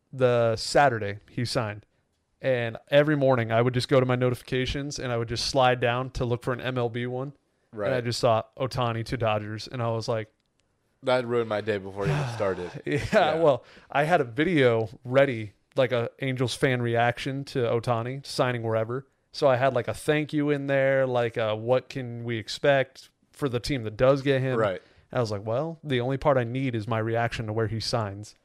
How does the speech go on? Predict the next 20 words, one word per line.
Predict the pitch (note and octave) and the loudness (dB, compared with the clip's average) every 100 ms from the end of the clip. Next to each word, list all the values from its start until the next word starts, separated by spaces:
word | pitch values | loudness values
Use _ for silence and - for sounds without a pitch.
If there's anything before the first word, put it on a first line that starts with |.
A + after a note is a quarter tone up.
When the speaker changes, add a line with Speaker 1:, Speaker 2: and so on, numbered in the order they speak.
| _ _ _ - | _ _ _ -10
Speaker 1:
And | B2+ | -8
then | A2 | -4
I | A2+ | 2
woke | B2+ B2+ | 2 6
up, | D#3+ E3 | 6 4
<laughs> | B2+ | 0
went | C#3 B2+ | -4 -2
straight | - - C#3+ D3+ | 0 2 2 2
in | D3 | 0
here, | D3 D#3 | -2 -2
and | D3+ | 0
I | C3 | 0
Speaker 2:
Oh. | B2+ C3 | 0 0
Speaker 1:
was | B2+ | 2
like, | A2+ | 0
"Let's | A#2 A#2+ - | 0 -4 -2
finish | C#3+ C3 | 0 0
this | D3 C3 | 0 0
video." | C#3+ E3+ C#3+ - - | 4 4 4 2 -2
<laughs> | - | 0